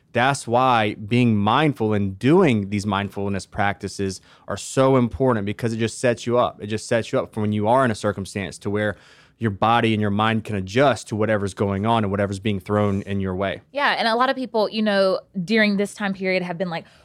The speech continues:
Speaker 2: "Why are you guys focusing so much on self-care? You know, you've always focused so much on engagement and
Speaker 1: Mm-hmm.
Speaker 2: rigorous practices and content,"
Speaker 1: Mm-hmm.
Speaker 2: and that hasn't gone anywhere.
Speaker 1: No,
Speaker 2: We're not
Speaker 1: absolutely
Speaker 2: saying,
Speaker 1: not.
Speaker 2: again, that
Speaker 1: No.
Speaker 2: these two worlds cannot coexist,
Speaker 1: Mm-hmm.
Speaker 2: and that is why when it comes to social emotional learning in the classroom,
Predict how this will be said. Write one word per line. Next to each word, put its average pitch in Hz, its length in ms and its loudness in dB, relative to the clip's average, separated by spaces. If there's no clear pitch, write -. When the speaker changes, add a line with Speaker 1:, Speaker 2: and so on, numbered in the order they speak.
Speaker 2:
"Why 233 160 2
are 294 100 4
you 285 120 -2
guys 247 220 -2
focusing 226 400 -4
so - 240 2
much 240 240 2
on 208 100 0
self-care? 208 520 -2
You 208 100 -4
know, 208 80 0
you've 202 320 -2
always 202 400 0
focused 214 320 -6
so 214 60 -4
much 196 160 -4
on 185 100 -6
engagement 196 640 -4
and 123 120 0
Speaker 1:
Mm-hmm. 180 80 0
Speaker 2:
rigorous 208 300 2
practices 220 540 -2
and 196 120 2
content," 208 560 -4
Speaker 1:
Mm-hmm. 127 240 -4
Speaker 2:
and 226 220 2
that 233 180 2
hasn't 349 280 -2
gone 220 180 0
anywhere. 127 360 -6
Speaker 1:
No, 135 400 2
Speaker 2:
We're 240 160 4
not 311 140 2
Speaker 1:
absolutely 330 260 2
Speaker 2:
saying, 370 120 0
Speaker 1:
not. - 80 4
Speaker 2:
again, 254 260 2
that - 100 8
Speaker 1:
No. 233 60 2
Speaker 2:
these 285 200 0
two 330 180 0
worlds 247 280 2
cannot 247 300 0
coexist, 226 680 0
Speaker 1:
Mm-hmm. 113 220 -4
Speaker 2:
and 254 180 2
that 269 160 2
is 349 160 -2
why 240 300 2
when 233 180 -2
it 302 120 -2
comes 247 300 -4
to 233 120 -4
social 233 340 -2
emotional 208 380 -2
learning 214 220 -4
in 214 60 -4
the 196 60 -4
classroom, 208 540 -4